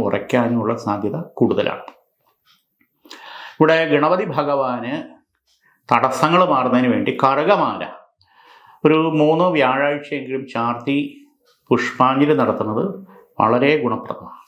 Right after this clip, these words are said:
കാർത്തിക മുക്കാൽ രോഹിണി, മകയിരത്തര, ഇടവരാശി. ഇടവരാശിയിൽ മൂന്ന് കാര്യങ്ങൾ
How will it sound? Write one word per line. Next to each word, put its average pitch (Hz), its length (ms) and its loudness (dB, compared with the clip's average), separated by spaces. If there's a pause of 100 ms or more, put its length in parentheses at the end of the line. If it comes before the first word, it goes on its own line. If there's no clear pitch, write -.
(1040)
കാർത്തിക 160 460 4
മുക്കാൽ 190 260 0 (120)
രോഹിണി, 165 360 -2 (320)
മകയിരത്തര, 151 600 -2 (800)
ഇടവരാശി. - 540 -4 (1200)
ഇടവരാശിയിൽ 151 640 2 (1200)
മൂന്ന് 165 280 4
കാര്യങ്ങൾ 127 340 0